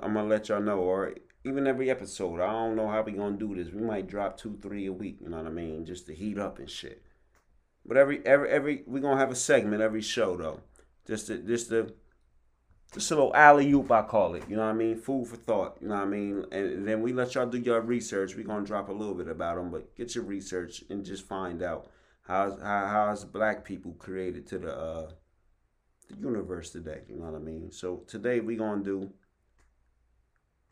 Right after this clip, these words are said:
Frederick Allen Hampton, born August thirtieth, nineteen forty-eight. He passed away December fo-,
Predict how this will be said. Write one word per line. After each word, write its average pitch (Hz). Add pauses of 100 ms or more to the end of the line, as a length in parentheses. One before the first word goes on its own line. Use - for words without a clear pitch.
(240)
Frederick 123
Allen 107
Hampton, 87 (640)
born 110
August 110
thirtieth, 95
nineteen 101
forty-eight. 90 (840)
He -
passed 98
away 98
December 95
fo-, -